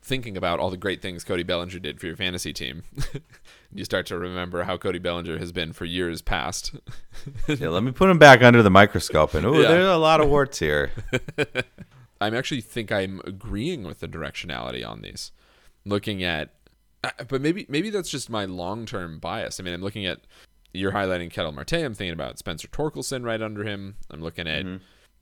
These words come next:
Speaker 1: Randy Arozarena, Ha-Seong Kim. I mean, all these guys,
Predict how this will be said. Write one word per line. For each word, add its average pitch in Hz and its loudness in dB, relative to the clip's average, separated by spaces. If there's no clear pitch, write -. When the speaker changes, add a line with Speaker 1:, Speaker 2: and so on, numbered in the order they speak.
Speaker 1:
Randy 87 -6
Arozarena, 92 -6
Ha-Seong 80 -10
Kim. 156 -6
I 123 -8
mean, 113 -6
all 110 -4
these 143 -8
guys, 92 -6